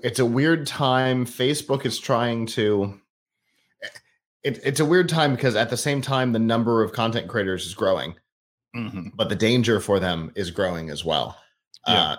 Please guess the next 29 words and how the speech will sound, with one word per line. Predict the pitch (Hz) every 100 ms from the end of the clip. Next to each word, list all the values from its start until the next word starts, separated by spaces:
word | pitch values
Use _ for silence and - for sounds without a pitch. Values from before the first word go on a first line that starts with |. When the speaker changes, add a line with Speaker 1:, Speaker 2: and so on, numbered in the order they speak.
| -
Speaker 1:
so, | - 104 82 82 _ 104
you | 87
know, |
it's | 101 101
a |
super | - - - 165 131
strange | 117 - 98 95 -
time, | - 90 85 85 - _ _ -
especially | - 110 104
to | 82
be | 92
getting | 90 87 82
into | 90 92 - 76
it. | 60 - _ _ _ _
You | 85
know, | 73 78 101 _ -
I, | 98 - - _ _ _ _
I've | 110 123 123
been | 120
doing | 117 110
this | 107 98
a | 104
little | 95
over | 95 92 87
fourteen | 101 90 - 90
years | 85 82 -
now, | 82 71 80 - _ _ -
so | 110 101 90
Speaker 2:
Mm-hmm. | -